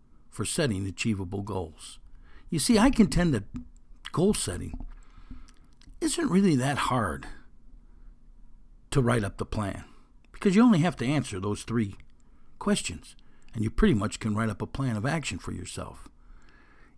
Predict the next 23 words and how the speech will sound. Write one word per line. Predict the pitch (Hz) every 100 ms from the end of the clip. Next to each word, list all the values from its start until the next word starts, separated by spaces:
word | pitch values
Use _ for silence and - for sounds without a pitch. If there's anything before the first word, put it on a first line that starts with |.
| -
It's | 190 -
the | -
determination, | 156 180 - 208 214 135 170 220 - 90
it's | 120 131
the | - 120
drive, | 104 113 156 180 107 76 -
it's | 127 -
the | -
work | 127 123 226 -
ethic | 78 - - - - - - - - - - - -
that | 95
determines | - - 135 143 104 107
the |
success | 98 - - - 107 -
of | 87
the | 95
goals. | 95 107 - - - - - - - - - - -
You | - 143 202
have | 131 185 180 -
to | 110 85 - - - -
develop | 113 104 123 185 -
the | 175
habit | 160 135 87